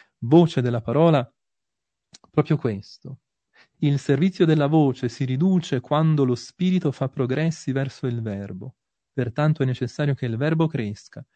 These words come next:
e che invece Giovanni diminuisca." E Giovanni va alla scuola di Maria, se vogliamo, per capire come diminuire perché il verbo cresca,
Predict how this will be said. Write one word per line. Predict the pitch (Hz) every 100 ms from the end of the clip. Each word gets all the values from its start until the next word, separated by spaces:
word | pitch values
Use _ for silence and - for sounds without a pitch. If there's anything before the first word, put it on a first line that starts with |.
| _ _
e | -
che | 120 120
invece | 113 127 135 127
Giovanni | 117 120 135 127
diminuisca." | 123 120 117 98 98 - - 110 _ _ _ _ _ _ _ _ _ _ _ _ _
E | - - - 131
Giovanni | 131 127 151 170 147
va | 120
alla | 117
scuola | 107 - - 143 139
di | 123 120
Maria, | 104 139 180 117
se | - 107
vogliamo, | 104 101 101 98 - 113 - _
per | - 123
capire | - 123 - 139 147 135 120 123 - - _ _ _
come | - 156 160 156 127
diminuire | 117 123 123 131 170 160 131
perché | 113 110 127
il | 110
verbo | 107 139 139 127
cresca, | 127 135 151 156 - - 156